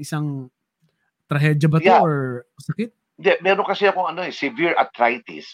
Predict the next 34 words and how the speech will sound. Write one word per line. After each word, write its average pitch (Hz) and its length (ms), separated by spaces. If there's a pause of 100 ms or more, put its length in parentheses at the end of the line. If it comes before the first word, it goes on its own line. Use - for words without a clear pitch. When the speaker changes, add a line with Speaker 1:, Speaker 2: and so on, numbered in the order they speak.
Speaker 2:
Okay, 92 320
severe, - 480
ah, 104 160
as 117 160
in 101 80
Speaker 1:
Mm. 82 80
Speaker 2:
severe. 113 400 (400)
So, 170 240
Speaker 1:
Severe, 190 240
Speaker 2:
pagka 175 160
Speaker 1:
yeah. 139 300 (500)
Speaker 2:
inatake 175 480
ka 175 80
niyan, 117 240
ba, 127 160
talagang 160 320 (400)
grabe 120 480
na, 95 240 (160)
ah, 107 560
bedridden 147 640
ka. 110 160 (640)
Bedridden 127 640
ka 117 160
talaga. 85 400 (560)
Okay? 117 400
Speaker 1:
Mm. 110 80
Speaker 2:
So, 151 160
muntik 170 320
na 165 80
ako 160 160
mamatay 151 240
nung 139 160
una. 117 400 (260)
Nung 185 160